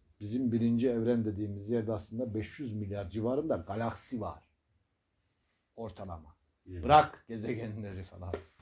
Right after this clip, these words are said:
Speaker 1: Beş yüz milyar galaksiden bir tanesi Samanyolu galaksisi. Tabii Kur'an görelilik kavramından bahseder. Einstein'dan bin dört yüz sene öncesinden bahseder. Evrenin her yerinde zaman farklı akar. Bunlar Kur'an'da bak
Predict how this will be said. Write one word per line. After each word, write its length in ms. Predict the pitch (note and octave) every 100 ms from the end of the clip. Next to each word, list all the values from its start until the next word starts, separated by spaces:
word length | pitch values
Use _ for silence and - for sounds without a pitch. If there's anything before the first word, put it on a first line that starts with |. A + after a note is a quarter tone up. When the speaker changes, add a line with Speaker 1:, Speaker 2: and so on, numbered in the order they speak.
| _ -
Speaker 1:
Beş 300 | C#3 D3+ -
yüz 140 | F#3+
milyar 380 | E3 D#3 D3+ C#3+
galaksiden 680 | C3 C#3+ D3 - D3+ F3 F#3+ - _ _ _ _ _ _
bir 200 | - D3+
tanesi 480 | D#3+ D3 C3+ B2+ F3+
Samanyolu 520 | - D#3 C#3 B2+ A2
galaksisi. 540 | G2 F#2 F2 - - - - _ _ _ _ _ _
Tabii 220 | - G#2+
Kur'an 340 | G#2 A#2 B2 A#2
görelilik 500 | A2 A2+ A2 A2+ A2
kavramından 680 | A2+ G#2+ G#2+ G#2+ G#2 G2+ G2
bahseder. 440 | F#2 F2 F#2 F2 F2 A#2+
Einstein'dan 640 | B2+ C3 B2+ B2+ B2 A2+ A2
bin 200 | A#2 B2
dört 220 | D3 D3
yüz 140 | B2+
sene 140 | - A#2+
öncesinden 560 | A#2 G#2 F#2 A2 G2+
bahseder. 400 | F2 D#2 - - _ _ _ _ _ _ _ _ -
Evrenin 480 | C3 C3+ C#3 D3 D3
her 180 | D3+
yerinde 480 | E3 D#3 C#3+ C#3 C3
zaman 340 | B2 B2+ B2+ A#2+
farklı 340 | A#2+ G#2+ A#2
akar. 420 | G2 F#2 - - _ _ _ _ -
Bunlar 360 | A#2+ C#3+ E3+
Kur'an'da 400 | - D3 D3 D3+
bak 220 | D3+ -